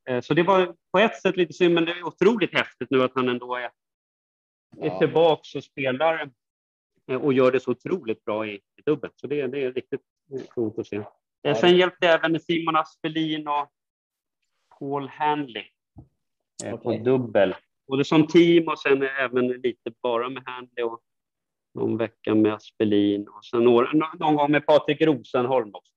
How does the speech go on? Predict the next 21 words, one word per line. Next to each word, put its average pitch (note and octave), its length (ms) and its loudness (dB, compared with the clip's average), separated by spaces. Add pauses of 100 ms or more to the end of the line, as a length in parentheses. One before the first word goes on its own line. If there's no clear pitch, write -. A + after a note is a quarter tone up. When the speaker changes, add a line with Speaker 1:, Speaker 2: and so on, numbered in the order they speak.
(380)
Speaker 1:
Det, D3+ 80 -6
det C#3 60 -10
Speaker 2:
Okej. D#3 120 -6
Speaker 1:
var D3+ 120 4
väl, C3 200 0 (680)
Speaker 2:
Ja, G#2 260 -18 (140)
Speaker 1:
eh, A#2+ 60 -8
Speaker 2:
ja. A2+ 60 -4
Speaker 1:
de. A2 340 -4
Och C3+ 100 -8
de C#3 160 -12 (160)
flesta D3 360 0
där C#3 140 2
hade, C3+ 360 -6
har C3+ 120 -8
väl B2+ 100 -10
spelat B2 240 -2
Davis B2+ 280 0
Cup C#3+ 140 -2 (120)
för B2+ 100 -6
sina G#2+ 380 -2